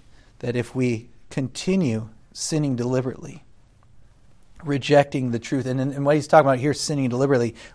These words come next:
rejecting the grace of Christ, you will eventually just be handed over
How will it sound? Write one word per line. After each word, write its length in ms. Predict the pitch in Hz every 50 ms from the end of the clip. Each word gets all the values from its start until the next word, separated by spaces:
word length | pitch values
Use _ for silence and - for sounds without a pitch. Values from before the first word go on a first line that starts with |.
| -
rejecting 640 | 135 135 127 123 - 156 156 151 151 - 131 127 123
the 60 | 120
grace 340 | 110 120 117 117 113 - -
of 100 | 117 -
Christ, 540 | - - - - - - - - - - - - - - - - - - - - - - - - - - -
you 80 | - 123
will 60 | 117
eventually 420 | 110 123 131 135 131 - 147 131
just 220 | 120 127 117 - -
be 80 | 131
handed 360 | 104 95 123 120 123 123 117 120
over 400 | 117 117 113 113 113 110 107